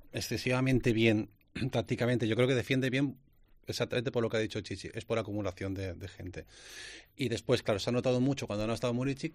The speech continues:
que, eh, que, que Muriqui es, hace una cosa que es incapaz de hacer casi nadie en la liga, que es que te lanzan un melón,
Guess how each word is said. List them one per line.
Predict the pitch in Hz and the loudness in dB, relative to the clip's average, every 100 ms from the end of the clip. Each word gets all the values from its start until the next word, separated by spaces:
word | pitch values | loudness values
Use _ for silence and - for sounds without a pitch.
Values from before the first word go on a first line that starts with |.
| - | -6
que, | - 139 98 - - - - - | 2 4 2 -2 -20 -20 -20 -8
eh, | 110 98 101 101 101 98 98 - - - | -2 2 2 2 2 0 -2 -6 -16 -12
que, | - 98 | -6 -6
que | - 95 | -4 -4
Muriqui | 104 113 - | -2 -4 -4
es, | 104 - | -6 -4
hace | 98 107 | -6 -2
una | 107 | -4
cosa | 107 - | -4 -6
que | - | -6
es | 101 | -6
incapaz | 98 107 98 | -6 -4 -2
de | 92 | -2
hacer | - 104 - - - | -2 -6 -6 -20 -14
casi | 95 - 98 | -8 -4 -2
nadie | 95 87 | -2 -2
en | |
la | 90 | -2
liga, | 101 117 | -2 -2
que | 110 | -4
es | - - - - - - | -6 -14 -20 -20 -20 -14
que | - 92 | -10 -4
te | |
lanzan | 95 98 113 | -2 -2 0
un | 110 | 0
melón, | 127 170 | 4 2